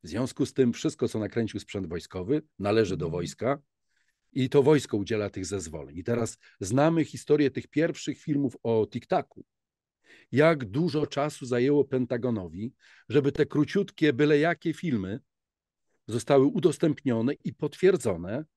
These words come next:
Speaker 1: że rzeczywiście pochodzą tam z kamery zainstalowanej w tym samolocie, w tym myśliwcu, który tam przelatywał obok tego Tik-Taka. Tak dużo czasu to zajęło.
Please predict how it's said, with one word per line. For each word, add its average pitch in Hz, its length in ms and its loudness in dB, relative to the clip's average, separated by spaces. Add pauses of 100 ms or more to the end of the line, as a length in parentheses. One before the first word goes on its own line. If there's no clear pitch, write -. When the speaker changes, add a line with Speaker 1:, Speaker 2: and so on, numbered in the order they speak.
(260)
Speaker 1:
że 131 140 4
rzeczywiście 127 580 -4
pochodzą 110 440 -2
tam 110 180 -2
z - 100 -12
kamery 117 560 0 (800)
zainstalowanej 113 760 0
w - 120 -20
tym 110 160 -6
samolocie, 117 500 -2 (200)
w - 40 -20
tym 107 100 -2
myśliwcu, - 460 -2
który 80 280 -12
tam 82 300 -10
przelatywał 90 500 -8
obok 76 220 -18
tego 76 160 -14
Tik-Taka. - 500 -20 (280)
Tak 113 180 0
dużo 110 200 0
czasu 110 280 -4
to 101 140 -10
zajęło. 80 360 -12